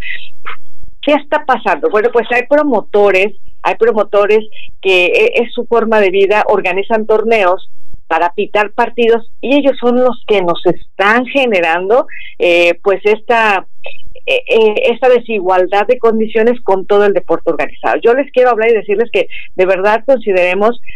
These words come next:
parece que ya superamos la, la, la pandemia,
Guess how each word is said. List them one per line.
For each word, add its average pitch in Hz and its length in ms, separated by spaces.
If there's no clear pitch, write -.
parece 240 720
que 202 240
ya 220 200
superamos 196 640
la, 151 300
la, 139 120
la 156 140
pandemia, 202 580